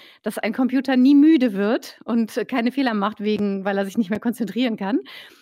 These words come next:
Und, äh, wenn er gut gefüttert ist mit vielen Beispielen, dann kann er eben auch auf all diese verschiedenen Beispiele zurückgreifen.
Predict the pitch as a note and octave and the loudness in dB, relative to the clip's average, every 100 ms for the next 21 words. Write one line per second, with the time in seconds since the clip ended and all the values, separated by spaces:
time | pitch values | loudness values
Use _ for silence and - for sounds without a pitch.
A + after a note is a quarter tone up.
0 | _ _ A#3 C4 B3+ G#3+ G#3+ A3+ A3+ B3+ | _ _ 0 0 2 -2 0 0 0 -2
1 | F#4 F#4+ - E4 B3 - A3 A#3 G3+ - | -2 -6 -6 -2 -4 -4 -6 -6 -6 -2
2 | C#4 A#3+ G#3 C4 - G#3 G#3 B3+ B3 G3 | 0 0 0 -4 -6 -6 -2 0 0 -4
3 | - C4+ - B3 - - G3+ - A3 C#4+ | -4 -4 -2 -6 -6 -10 -12 -8 -4 -4
4 | C#4 A3+ A#3 - G#3 - F#4+ F4 G3+ F3+ | -4 -6 -6 -10 -12 -12 -6 -4 -4 -6
5 | F3 F#3+ - G#3+ G#3 - A3+ D#4 - D3+ | -8 -8 -10 -10 -10 -10 -8 -8 -8 -10
6 | G3 - | -10 -10